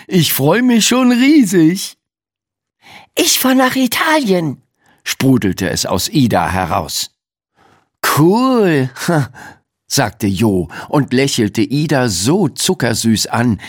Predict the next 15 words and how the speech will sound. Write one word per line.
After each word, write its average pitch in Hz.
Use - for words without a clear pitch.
dass 113
sie 107
weiche 87
Knie 80
bekam. -
Die 175
Ampel 165
sprang 139
auf 139
grün. 90
Ida 135
und 131
Jo 113
marschierten 113
gemeinsam 107